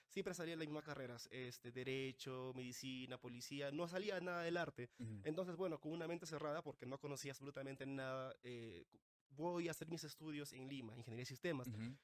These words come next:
Speaker 1: Entonces, bueno, seguí estudiando y todo eso, y más o menos entre sexto y séptimo ciclo, por un tiempo me voy a vivir con un tío que era comunicador, y bueno, yo veía, ¿no? Lo que
Speaker 2: ¿Allá en Lima?
Speaker 1: Sí, en Lima, en Lima.
Speaker 2: Ujú.
Speaker 1: Y yo veía lo que él escribía y todo. Y a mí también me gusta escribir.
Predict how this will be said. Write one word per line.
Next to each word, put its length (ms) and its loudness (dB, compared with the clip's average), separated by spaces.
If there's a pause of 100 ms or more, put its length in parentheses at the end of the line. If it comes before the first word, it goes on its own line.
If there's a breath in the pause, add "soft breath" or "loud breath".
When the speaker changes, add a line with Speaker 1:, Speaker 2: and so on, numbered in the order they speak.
(180)
Speaker 1:
Entonces, 400 4
bueno, 260 2
seguí 300 -2
estudiando 560 0
y 20 -6
todo 240 -4
eso, 400 -6
y 480 -2
más 140 -2
o 80 4
menos 300 2
entre 260 0
sexto 420 -4
y 60 0
séptimo 320 0
ciclo, 440 -2
por 160 0
un 120 2
tiempo 260 2
me 100 -2
voy 140 0
a 40 2
vivir 180 -2
con 180 -4
un 80 -4
tío 220 -4
que 100 -6
era 80 0
comunicador, 640 2 (580 soft breath)
y 540 -4
bueno, 200 6
yo 160 2
veía, 400 0
¿no? 120 0
Lo 120 -2
que 80 0
Speaker 2:
¿Allá 180 6
en 100 8
Lima? 260 6
Speaker 1:
Sí, 140 2
en 140 4
Lima, 260 0
en 140 2
Lima. 180 2
Speaker 2:
Ujú. 80 -4
Speaker 1:
Y 40 2
yo 120 6
veía 220 4
lo 120 0
que 100 -8
él 20 -6
escribía 440 -6
y 60 -4
todo. 360 -4
Y 100 -4
a 60 -2
mí 120 0
también 220 2
me 100 6
gusta 220 2
escribir. 380 -4